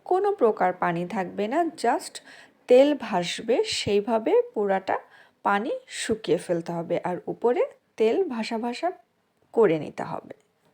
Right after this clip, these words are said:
তৈরি হয়ে গেল খুবই,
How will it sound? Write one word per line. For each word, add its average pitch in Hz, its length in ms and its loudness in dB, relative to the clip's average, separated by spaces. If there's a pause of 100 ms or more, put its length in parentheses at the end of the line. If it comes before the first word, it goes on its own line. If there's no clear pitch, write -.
(1600)
তৈরি 262 400 4
হয়ে 311 280 2
গেল 277 360 2
খুবই, 262 560 -2